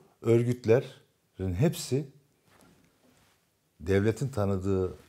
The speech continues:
meslek birlikleri. Bunların içerisine girdiğiniz zaman faydalanabileceksiniz. Onun için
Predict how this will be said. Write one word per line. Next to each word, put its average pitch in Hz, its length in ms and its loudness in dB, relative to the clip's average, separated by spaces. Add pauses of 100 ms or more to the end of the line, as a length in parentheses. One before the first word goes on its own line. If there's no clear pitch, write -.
(800)
meslek 80 420 -8
birlikleri. 71 500 -12 (640)
Bunların 156 340 0
içerisine 147 460 0
girdiğiniz 131 680 4
zaman 127 280 8
faydalanabileceksiniz. 85 1300 -2 (340)
Onun 202 200 2
için 104 260 -2